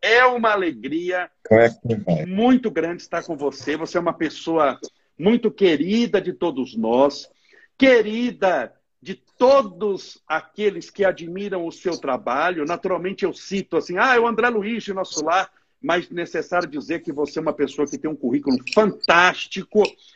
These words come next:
Speaker 1: Mas eu cito sempre o André Luiz de Nosso Lar, porque esse filme, pra mim, é inesquecível. A sua, a, a sua atuação nele foi de uma coisa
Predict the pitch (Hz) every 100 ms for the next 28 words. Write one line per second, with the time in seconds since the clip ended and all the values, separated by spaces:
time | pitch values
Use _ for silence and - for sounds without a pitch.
0 | _ _ _ 208 240 247 247 - 262 262
1 | 247 - 208 196 175 165 143 127 156 180
2 | 180 175 165 147 143 156 151 - 143 147
3 | 190 196 - 220 185 214 208 220 226 -
4 | 208 196 185 175 156 143 143 175 214 -
5 | 156 - - 131 139 - - - _ -
6 | 156 - - 214 185 165 160 156 156 -
7 | - 220 202 170 151 - 185 - 196 170
8 | - - 202 175 147 131 110 95 _ _
9 | _ - 208 247 180 220 190 - 156 131
10 | 107 113